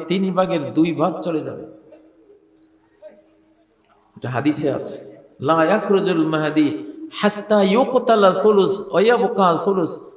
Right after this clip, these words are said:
ওয়া ইয়ামুতা সুলুস।" ইমাম মাহদি আসার আগে ওয়ান থার্ড জনসংখ্যা সারা পৃথিবীর নিহত হবে, ওয়ান থার্ড ওই যুদ্ধের পার্শ্ব প্রতিক্রিয়া, তেজস্ক্রিয়ায় বা মহামারীতে মারা পড়বে।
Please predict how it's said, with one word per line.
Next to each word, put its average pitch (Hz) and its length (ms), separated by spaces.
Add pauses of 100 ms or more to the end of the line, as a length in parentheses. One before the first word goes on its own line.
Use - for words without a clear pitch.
(140)
ওয়া 175 100
ইয়ামুতা 185 580
সুলুস।" - 560 (160)
ইমাম 156 300
মাহদি 196 320
আসার 170 240
আগে 156 340 (500)
ওয়ান 220 400
থার্ড 208 400
জনসংখ্যা 185 600
সারা 165 280
পৃথিবীর 151 540 (600)
নিহত 165 360
হবে, 135 340 (480)
ওয়ান 196 380
থার্ড 220 420 (720)
ওই 190 160
যুদ্ধের 208 840
পার্শ্ব 202 360
প্রতিক্রিয়া, 208 540
তেজস্ক্রিয়ায় 180 840
বা 175 160
মহামারীতে 175 800 (300)
মারা 156 280
পড়বে। 135 480